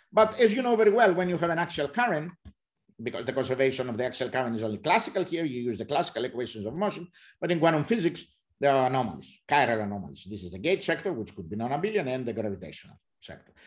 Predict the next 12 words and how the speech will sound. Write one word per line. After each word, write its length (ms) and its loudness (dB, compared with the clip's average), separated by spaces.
And 140 6
of 80 2
course, 160 4
this 140 4
coefficient 480 2
depends 280 0
on 100 -2
how 180 2
many, 240 -2
this 220 -6
is 140 -10
one, 440 0